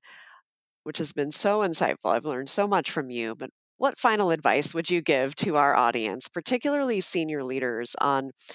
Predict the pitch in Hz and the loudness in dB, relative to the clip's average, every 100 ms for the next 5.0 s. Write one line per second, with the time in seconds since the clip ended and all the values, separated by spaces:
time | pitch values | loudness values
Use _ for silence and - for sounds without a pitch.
0 | - - 160 - 175 - 233 202 165 - | -20 -6 -4 0 0 0 -4 -2 -2 -4
1 | 175 165 196 208 - 160 147 139 139 139 | -8 -4 -2 -2 -2 -2 0 -2 -2 -6
2 | - 147 139 - 131 127 127 - 139 127 | -4 -2 -2 -2 -10 -10 -14 -8 -8 -6
3 | 127 147 156 - 196 196 196 185 - 160 | -6 0 0 0 -4 -2 -4 -6 -6 -4
4 | 165 156 - - 143 135 135 139 - | -2 -2 -6 -6 -4 -2 -2 -4 -6